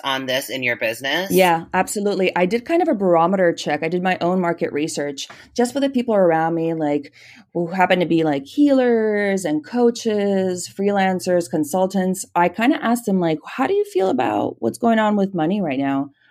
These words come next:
Speaker 2: Are you in fear? Do you feel kind of oddly curious about what's going on?" And I got such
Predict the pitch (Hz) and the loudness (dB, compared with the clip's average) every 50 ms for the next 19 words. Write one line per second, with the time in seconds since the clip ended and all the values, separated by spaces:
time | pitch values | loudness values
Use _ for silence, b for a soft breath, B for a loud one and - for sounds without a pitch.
0 | b b b _ - 151 151 143 143 143 143 147 - - 151 151 151 - _ - | b b b _ 0 0 2 2 0 -2 -2 -4 -4 -2 -2 -2 -4 -6 _ 0
1 | 220 240 247 254 269 285 302 311 302 _ _ _ _ _ _ _ _ _ _ _ | 4 4 6 6 4 2 0 -2 -8 _ _ _ _ _ _ _ _ _ _ _
2 | 151 170 175 170 165 170 165 160 - - - 175 156 160 165 156 156 151 151 147 | -2 -2 0 0 0 -2 -4 -6 -6 -10 -6 -2 0 2 2 2 2 0 0 -2
3 | - _ _ _ - - 170 170 170 156 151 - 160 160 170 165 156 151 147 - | -4 _ _ _ -8 -6 -4 -4 -4 -4 -2 0 0 0 2 0 -2 -4 -4 -6
4 | - - 151 151 160 180 202 226 226 - 254 233 254 262 262 262 269 269 - - | -8 -4 -2 0 0 2 0 -2 0 0 0 2 2 2 2 2 0 0 0 -2
5 | 269 262 262 262 262 262 262 269 262 269 _ _ 175 185 196 202 202 196 196 190 | 0 2 2 4 4 4 4 4 2 2 _ _ -2 0 0 0 0 0 0 -2
6 | 196 196 196 - - - - - - 214 202 226 233 - | -2 -2 -4 -8 -10 -10 -10 -4 0 0 0 0 0 -4